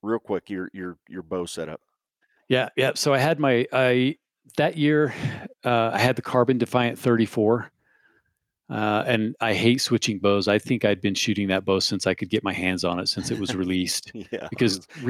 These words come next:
Speaker 1: was a
Speaker 2: redoing
Speaker 1: good
Speaker 2: a
Speaker 1: shooting
Speaker 2: setup,
Speaker 1: bow.
Speaker 2: oh, it, it
Speaker 1: <laughs>
Speaker 2: was. And it pulled at seventy-three pounds, which I love because it, it, it just has a little bit more at the, at the wall to
Speaker 1: Mm-hmm.
Speaker 2: hold. Um, <sighs> yeah, and then,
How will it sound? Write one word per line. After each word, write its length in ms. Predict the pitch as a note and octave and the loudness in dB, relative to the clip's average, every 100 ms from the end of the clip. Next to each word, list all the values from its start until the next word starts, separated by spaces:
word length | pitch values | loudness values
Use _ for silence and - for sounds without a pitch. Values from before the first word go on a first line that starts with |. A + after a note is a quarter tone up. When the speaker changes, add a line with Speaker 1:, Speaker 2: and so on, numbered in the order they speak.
| C#3 | 4
Speaker 1:
was 80 | |
a 40 | B2+ | 6
Speaker 2:
redoing 140 | A#2 | 4
Speaker 1:
good 100 | A2+ | 2
Speaker 2:
a 20 | |
Speaker 1:
shooting 200 | - B2 A2 | 0 0 2
Speaker 2:
setup, 180 | G2+ F#2+ | 2 2
Speaker 1:
bow. 140 | - - _ _ _ _ _ | 0 -8 _ _ _ _ _
Speaker 2:
oh, 200 | C#3 A#2 | 2 2
it, 260 | F#2+ B2 G#2+ | 2 2 2
it 60 | G2+ | 4
Speaker 1:
<laughs> 40 | |
Speaker 2:
was. 480 | G2 F2+ - - - - | 4 2 0 -2 -4 -6
And 140 | C#3+ C#3+ | -2 -2
it 120 | - | -2
pulled 240 | - F3+ D#3+ | 0 4 4
at 120 | C3+ - | 0 -6
seventy-three 600 | - D#3 D3+ D3 - C3+ | -2 0 2 2 2 0
pounds, 320 | - A2+ A2 | 2 2 2
which 160 | G#2+ - | 0 0
I 80 | G#2+ | 0
love 300 | G2 G2+ G2+ | 4 2 2
because 320 | G#2+ A2+ G2 | 0 0 0
it, 120 | G2 - | -2 -4
it, 180 | A2+ G#2 _ _ _ _ - - - | -4 -4 _ _ _ _ -20 -20 -16
it 80 | - | -4
just 200 | B2+ - | -4 0
has 200 | A#2 G2+ | 0 0
a 60 | G2+ | 2
little 180 | A2 G#2+ | 2 4
bit 200 | A2 A#2 | 2 2
more 320 | G#2 G#2+ G2+ | 0 4 4
at 120 | F#2+ | 2
the, 160 | G#2 - - | -2 -4 -6
at 100 | - | -4
the 100 | G2+ | -2
wall 440 | F#2 G2 G2 G#2+ - | 2 4 4 2 -4
to 80 | F#2 | -6
Speaker 1:
Mm-hmm. 80 | F2 | 2
Speaker 2:
hold. 480 | G#2 G#2 G#2 - - _ | 2 2 0 -8 -18 _
Um, 500 | G2 G2 G2 F#2 F2+ - _ - - - - _ _ _ _ _ _ - | 0 2 2 0 -6 -12 _ -20 -20 -20 -20 _ _ _ _ _ _ 0
<sighs> 260 | - - | 0 2
yeah, 220 | D#3+ E3+ | 2 4
and 160 | G#2 G2+ | 2 0
then, 340 | B2+ B2+ A#2 | 2 4 2